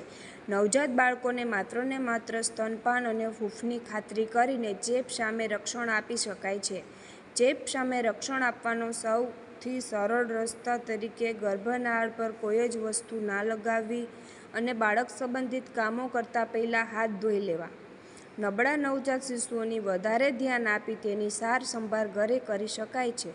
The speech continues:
પરંતુ બીમાર નવજાત બાળકને હોસ્પિટલમાં લઈ જવું જરૂરી છે.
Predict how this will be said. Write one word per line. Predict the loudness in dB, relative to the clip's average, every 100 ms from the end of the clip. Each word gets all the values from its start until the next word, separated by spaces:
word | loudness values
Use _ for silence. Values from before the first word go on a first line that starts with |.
| -12 -18 -6
પરંતુ | -2 0 0 -2 -2
બીમાર | 2 2 4 4
નવજાત | 4 2 2 2 2
બાળકને | 2 4 4 2 -4 -2
હોસ્પિટલમાં | 0 -2 -2 -2 0 2 2 2
લઈ | 2 2 0
જવું | 0 0 0 0
જરૂરી | -2 -2 -2 -2 -2
છે. | -2